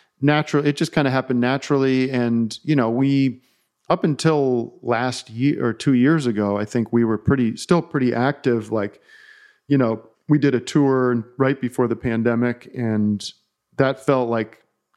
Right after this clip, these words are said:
yeah, we could keep doing this forever. We had done this show Beef House together, and it felt like it was really, you know, for the first several years, w-, all,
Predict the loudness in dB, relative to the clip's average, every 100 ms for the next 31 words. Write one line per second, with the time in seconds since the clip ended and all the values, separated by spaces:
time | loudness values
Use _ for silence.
0 | -2 0 0 0 -2 -2 -6 -2 -4 0
1 | 0 2 0 -2 -4 -2 0 0 0 -2
2 | -4 -8 _ _ _ _ _ -2 0 0
3 | -2 -2 -6 -12 -4 -2 0 0 0 0
4 | 0 -2 -4 -12 -18 -8 -2 0 0 -2
5 | -2 -4 -8 _ _ -6 0 0 0 -2
6 | -2 0 0 0 0 0 2 2 0 0
7 | -6 _ _ _ -2 0 2 0 2 0
8 | 0 0 0 2 2 2 2 0 -2 -8
9 | -12 -12 -10 -2 0 0 -2 -4 -12